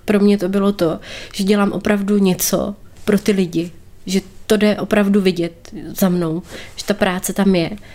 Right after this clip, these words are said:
Takže to bylo takový velký zadostiučinění a pak jsem měla prostě čas na sebe, takže jsem tam chodila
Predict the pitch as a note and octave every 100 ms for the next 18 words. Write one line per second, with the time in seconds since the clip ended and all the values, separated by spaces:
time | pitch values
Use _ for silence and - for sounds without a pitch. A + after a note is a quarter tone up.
0 | - - - - G3 F#3+ G#3 G#3 G#3+ G#3
1 | G#3 A3+ G#3 G3 G#3 G#3+ G3 - - E3
2 | E3 - G#3 G3 G#3 - - G#3 - -
3 | - G#3+ G#3 G#3 G#3 G#3 G3+ - G#3+ A3+
4 | A3+ A#3+ G#3 - G3 D3 - - F#3 F#3+
5 | G3 F#3+ F#3 F#3 - - - - G#3 G3+
6 | G3 G#3 G3 F#3+